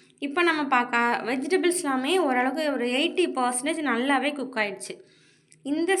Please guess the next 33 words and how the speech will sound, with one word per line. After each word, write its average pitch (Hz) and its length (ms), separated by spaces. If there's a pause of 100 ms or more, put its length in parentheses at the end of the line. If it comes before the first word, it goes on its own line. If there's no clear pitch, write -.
ஸ்டேஜில் 285 540
அரைச்சி 262 240
வச்சிருந்த 277 360
தேங்காவெல்லாம் 233 680
உள்ளே 226 240
ஆட் 202 280
பண்ணி 208 380
கிண்டுறேன். 240 520 (600)
உப்பு 294 460
வந்து 311 220
கர-, 294 220
நான் 240 160
ஃபஸ்ட்டே 247 320
ஆட் 262 360
பண்ணிட்டேன். 220 420
அதனால 220 300
காயில 269 520
வந்து 240 200
நல்லா 247 280 (100)
பிடிச்சிருச்சு. 262 560
எனக்கு 247 300
உப்பு 254 160
கரெக்டா 247 440
இருந்தது. 220 480 (500)
உங்களுக்கு 277 280
உப்பு 285 200
ஒருவேளை 285 400
தேங்காய் 294 380
போட்டதுக்கப்புறம் 262 540
கம்மியா 254 360
இருக்கிற 254 240
மாதிரி 220 380
ஃபீல் 240 220